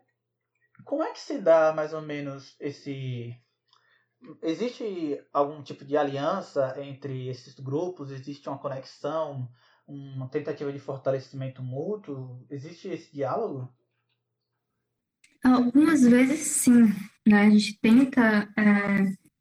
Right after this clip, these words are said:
Speaker 2: se colocar muito na, na, na questão da luta do outro,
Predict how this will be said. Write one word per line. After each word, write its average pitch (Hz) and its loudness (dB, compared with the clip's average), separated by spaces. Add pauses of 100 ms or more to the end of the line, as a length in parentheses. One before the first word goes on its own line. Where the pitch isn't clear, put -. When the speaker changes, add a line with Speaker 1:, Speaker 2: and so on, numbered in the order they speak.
(240)
Speaker 2:
se 254 2
colocar 254 4
muito 208 6
na, 196 4
na, 190 6 (120)
na 202 6
questão 202 2
da 202 0
luta 202 2
do 226 8
outro, 202 4